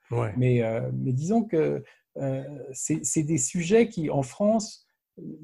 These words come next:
Speaker 2: n'étaient pas, euh, très courants, tu vois. C'est-à-dire, la religion a-, avait pas le poids que ça peut avoir dans les États du Midwest, tu vois, où c'est pas un-, la France a-, avait une tradition catholique, mais,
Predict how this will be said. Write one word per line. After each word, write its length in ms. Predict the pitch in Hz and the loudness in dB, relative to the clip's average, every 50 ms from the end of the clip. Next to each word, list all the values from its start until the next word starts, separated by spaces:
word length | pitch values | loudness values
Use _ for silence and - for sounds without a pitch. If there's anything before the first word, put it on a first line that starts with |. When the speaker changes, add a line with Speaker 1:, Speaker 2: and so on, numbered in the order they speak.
| 160 165 160 | -12 -6 0
Speaker 2:
n'étaient 320 | 143 151 156 147 - 170 | 2 2 2 2 2 2
pas, 300 | 170 190 196 196 190 185 180 | 4 4 6 6 8 8 8
euh, 160 | 165 151 143 | 6 6 4
très 240 | 127 - - 160 156 | 2 0 -2 -2 -2
courants, 420 | - - 180 175 185 196 190 175 | -2 0 0 2 2 2 2 0
tu 140 | 151 - - | -2 -2 -2
vois. 180 | 131 139 143 143 | 0 0 0 0
C'est-à-dire, 260 | - 139 131 131 131 | 0 -2 0 2 2
la 120 | 135 131 | 2 4
religion 500 | 127 131 139 143 143 147 160 175 175 170 | 4 2 2 0 0 0 0 2 2 2
a-, 80 | 156 131 | 2 2
avait 320 | 127 131 - 127 123 135 131 | 2 2 0 2 2 2 2
pas 240 | 127 - 180 180 175 | 2 2 2 4 4
le 180 | 160 135 127 127 - - | 2 2 0 -2 -4 -8
poids 340 | - - 147 156 160 160 151 | -4 0 2 4 4 4 2
que 120 | - 123 | 0 -4
ça 160 | 123 - 120 | -8 -8 -8
peut 220 | 123 - - 135 127 | -8 -4 -2 0 2
avoir 380 | 123 127 131 143 151 147 139 | 2 2 2 0 0 0 -2
dans 160 | 123 117 113 113 | -2 -4 -4 -6
les 200 | 113 110 113 127 | -8 -6 -4 -4
États 460 | 127 123 - 139 139 139 135 127 120 | -4 -4 -2 0 0 2 2 2 0
du 200 | 117 113 113 113 | 0 -2 -2 -2
Midwest, 680 | 117 127 127 120 120 139 147 151 147 131 - - - _ _ | 0 0 0 2 0 0 2 0 0 -2 -2 -6 -14 _ _
tu 100 | _ 127 | _ -8
vois, 320 | 127 131 135 135 127 123 | -4 -4 -2 -2 -2 -4
où 60 | 123 123 | -6 -8
c'est 200 | - - _ - | -10 -14 _ -4
pas 240 | 131 135 131 123 | -2 0 0 0
un-, 200 | 117 117 120 123 123 _ - - _ _ _ - | -2 -4 -6 -8 -10 _ -20 -20 _ _ _ -6
la 80 | 120 | -6
France 360 | 120 - - 156 151 143 - | -4 -4 -2 -2 -2 0 0
a-, 220 | 127 120 123 127 123 | 0 0 2 0 0
avait 260 | 113 113 123 127 117 | 0 2 2 4 2
une 160 | 110 110 107 | 2 0 -4
tradition 440 | - - 123 117 - - - - 127 | -6 -4 -4 -4 -4 -6 -6 -6 -4
catholique, 400 | 123 127 123 139 156 175 175 175 - | -4 -4 -4 -2 -2 -2 -2 -4 -4
mais, 160 | 127 120 123 | -4 -4 -4